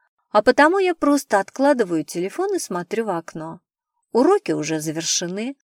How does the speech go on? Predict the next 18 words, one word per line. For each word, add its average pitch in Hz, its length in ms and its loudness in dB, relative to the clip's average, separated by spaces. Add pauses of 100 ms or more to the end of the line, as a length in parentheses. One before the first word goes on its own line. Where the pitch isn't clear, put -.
(280)
У 202 80 -2
меня 254 260 4
сегодня 262 460 2
было 226 340 0
шесть. - 640 -4 (320)
Кружок 240 400 4
отменился 190 600 -2
из-за 170 240 -4
того, 202 260 4
что 226 200 -4
все 220 320 0
три 170 200 -6
человека, 196 540 0
которые 202 460 0
соизволили 208 880 0
на 190 120 -4
него 208 320 -2
записаться, 190 800 -2